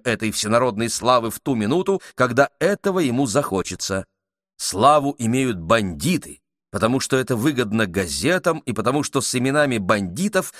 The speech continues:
связаны цифры с большим количеством нулей. А кому может понадобиться делать славу Томпсону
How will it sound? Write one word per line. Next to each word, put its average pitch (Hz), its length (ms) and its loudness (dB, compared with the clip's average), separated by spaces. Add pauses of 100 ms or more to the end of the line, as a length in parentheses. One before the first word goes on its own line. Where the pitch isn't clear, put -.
связаны 127 560 0
цифры 175 580 -2
с 95 140 -4
большим 135 580 -2
количеством 120 840 -2
нулей. 104 400 0 (1000)
А 113 120 2
кому 185 360 0
может 165 420 0
понадобиться 131 720 0
делать 123 400 0
славу 117 500 0 (120)
Томпсону 151 640 -2